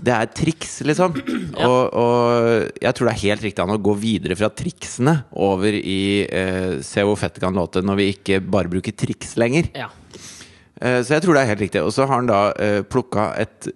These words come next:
Speaker 1: solid A-lag av mennesker.
Speaker 2: I bandet sitt, ja.
Speaker 1: I bandet sitt.
Speaker 2: Hedvig Mollestad er hun som erstatter deg, eller?
Speaker 1: Ja, hun er gitaristen, og så er det David Valbrød på, på keys,
Speaker 2: Mhm.
Speaker 1: som jo er
Speaker 2: Det er så
Speaker 1: helt
Speaker 2: fett å si, ass.
Speaker 1: fantastisk bra.
Speaker 2: Valmrød-slekta er jo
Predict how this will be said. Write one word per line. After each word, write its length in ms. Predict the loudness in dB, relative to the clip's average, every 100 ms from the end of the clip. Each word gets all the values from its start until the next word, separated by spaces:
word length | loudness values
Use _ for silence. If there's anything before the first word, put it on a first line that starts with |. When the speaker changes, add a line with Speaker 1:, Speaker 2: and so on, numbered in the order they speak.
| -12
Speaker 1:
solid 840 | -16 -10 -4 -4 -4 -2 -2 0 -2
A-lag 580 | 0 0 2 0 0 -6 -4
av 220 | -2 0
mennesker. 360 | 0 0 0 0 -4 _ _ _ -10
Speaker 2:
I 120 | -2 0
bandet 200 | 0 -2
sitt, 120 | -6
ja. 100 | -6 -10 -4
Speaker 1:
I 60 | 2
bandet 200 | 2 2
sitt. 100 | 0 0
Speaker 2:
Hedvig 160 | -2
Mollestad 520 | -2 -2 -2 -2 -2 -2
er 120 | -2
hun 100 | -2
som 120 | -4
erstatter 300 | -6 -6 -6
deg, 160 | -4 -4
eller? 100 | -6 -8 -6 0
Speaker 1:
Ja, 240 | 2 2 0
hun 160 | 2 2
er 60 |
gitaristen, 560 | 2 2 0 2 2 2
og 100 | 2
så 100 | 0
er 40 | 2
det 80 | 2
David 200 | 2 2
Valbrød 380 | 0 0 0 2
på, 460 | 2 4 4 2 0
på 180 | -4 -4
keys, 640 | -4 0 2 0 -2 -8
Speaker 2:
Mhm. 240 | -8 -8 -10 -16
Speaker 1:
som 200 | -4 2
jo 140 | 4 4
er 260 | 4 2
Speaker 2:
Det 260 | -2 -6 -12
er 60 | -8
så 140 | -4
Speaker 1:
helt 320 | 0 0 -2
Speaker 2:
fett 140 | -8 -6
å 100 | -2
si, 160 | 0
ass. 180 | 0 -2
Speaker 1:
fantastisk 680 | -2 -2 -4 -8 -2 -2 0
bra. 240 | 0 2 -2 -6
Speaker 2:
Valmrød-slekta 1000 | -4 -2 -4 -6 -8 -10 -6 -4 -2 -2
er 60 |
jo 520 | -2 -2 -2 -2 -2